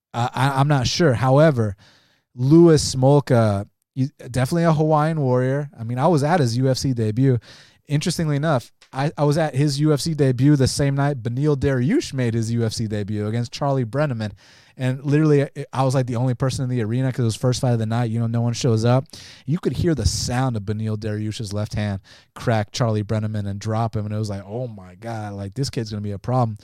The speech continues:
Turns out that was right. Now, back to Smolka. What he's always been known for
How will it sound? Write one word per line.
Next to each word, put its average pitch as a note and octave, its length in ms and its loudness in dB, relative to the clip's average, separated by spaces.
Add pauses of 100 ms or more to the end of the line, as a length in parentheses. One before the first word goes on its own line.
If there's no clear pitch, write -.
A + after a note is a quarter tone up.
(280)
Turns D3 260 2
out C3+ 120 6
that C3+ 140 4
was A2 180 4
right. A#2 320 4
Now, A#2+ 260 0 (280)
back F#3 160 0
to E3 80 -4
Smolka. C3 540 4 (760)
What C#3+ 180 4
he's F#3+ 260 0
always C3+ 260 6
been A#2+ 120 0
known A#2 220 0
for A#2 340 0